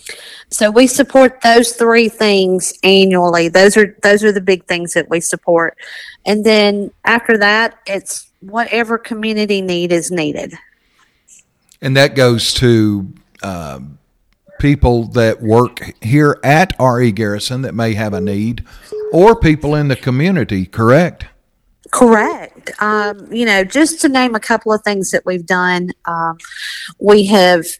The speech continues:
Speaker 1: been seed money for a fundraiser to help a little girl with cancer. Um, they were doing a fundraiser to help pay their bills and stuff. We have helped people with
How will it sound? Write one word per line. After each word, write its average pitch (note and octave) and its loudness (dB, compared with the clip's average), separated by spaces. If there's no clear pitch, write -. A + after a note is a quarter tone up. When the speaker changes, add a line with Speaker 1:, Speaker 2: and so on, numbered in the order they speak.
Speaker 1:
been G3+ 4
seed G3+ 2
money G3+ 0
for F#3 2
a - -6
fundraiser F#3 -2
to E3+ -14
help F3+ -6
a E3+ -2
little F3 0
girl F3 2
with E3 0
cancer. F#3+ -4
Um, D#3+ -4
they E3+ 2
were E3+ 0
doing E3 0
a F#3+ -6
fundraiser F#3 2
to F3+ 2
help F3 -2
pay F#3 2
their E3+ 2
bills F3+ 4
and F3+ -8
stuff. F#3+ -2
We F3 0
have E3 -2
helped F#3 -2
people F3+ 4
with F3 4